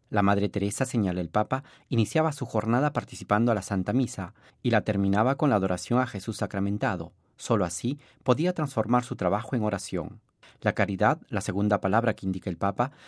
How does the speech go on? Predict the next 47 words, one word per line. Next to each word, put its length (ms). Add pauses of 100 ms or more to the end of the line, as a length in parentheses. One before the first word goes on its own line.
(100)
significa 440
hacerse 360
próximos 540
a 40
las 140
periferias 520
de 80
los 180
hombres 360
y 80
de 60
las 180
mujeres 440
que 80
encontramos 540
cada 220
día. 360 (340)
Sentir 400
compasión 500
por 140
los 200
hombres 300
en 80
el 120
cuerpo 340
y 80
en 60
el 120
espíritu. 600 (320)
Solo 380
es 100
posible 520
esto 280
cuando 320
la 80
necesidad 680 (100)
y 60
las 180
heridas 340
de 100
los 140
demás 340 (220)
son 220
acogidos 540
en 100
el 100
corazón. 540